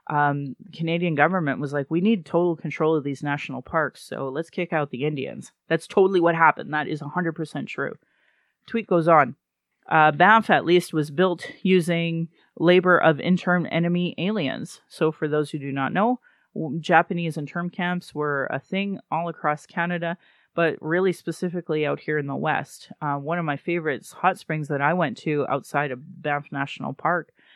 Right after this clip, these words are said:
was, um, <sighs> oh, what was that little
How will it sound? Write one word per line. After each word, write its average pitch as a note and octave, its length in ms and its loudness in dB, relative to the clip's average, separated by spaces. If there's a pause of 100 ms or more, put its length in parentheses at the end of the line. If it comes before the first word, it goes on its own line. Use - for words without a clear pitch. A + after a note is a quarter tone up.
(220)
was, D3+ 480 0
um, C#3 480 -2 (540)
<sighs> - 840 -16
oh, D#3+ 200 -10
what C#3 180 -12
was D3+ 140 -18
that - 180 -14
little C#3 200 -12